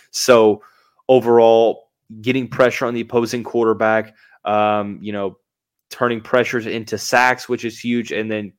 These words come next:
continually pressuring the quarterback, and then getting those tackles for loss. Um, you know, having the technique to complete the tackles, so on and so forth,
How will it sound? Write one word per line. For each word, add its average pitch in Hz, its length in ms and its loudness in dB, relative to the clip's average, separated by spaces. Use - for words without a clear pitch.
continually 117 580 -6
pressuring 117 380 -4
the 107 60 -8
quarterback, 110 500 0
and 117 120 -10
then 120 140 -6
getting 123 220 -2
those 110 180 -6
tackles 113 400 -4
for - 160 -10
loss. 95 400 -4
Um, 101 500 0
you 104 100 -8
know, 98 80 -8
having 110 360 -2
the 107 80 -4
technique 107 520 -8
to 104 140 -14
complete 151 420 -4
the - 60 -20
tackles, 113 600 -2
so 117 320 2
on 107 120 0
and 98 120 -12
so 110 220 0
forth, 107 320 -2